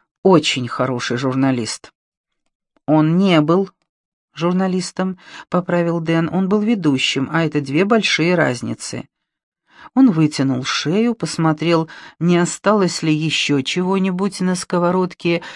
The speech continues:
и тетя Оля, перехватив его взгляд, сказала, что есть булки с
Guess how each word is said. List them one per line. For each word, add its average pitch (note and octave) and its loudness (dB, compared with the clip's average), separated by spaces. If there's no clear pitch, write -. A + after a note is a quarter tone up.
и C4+ 2
тетя A#3 0
Оля, A3+ 0
перехватив D#3 -2
его D3 0
взгляд, D3 0
сказала, F#3 0
что - -4
есть G3 -2
булки E3+ 2
с - -10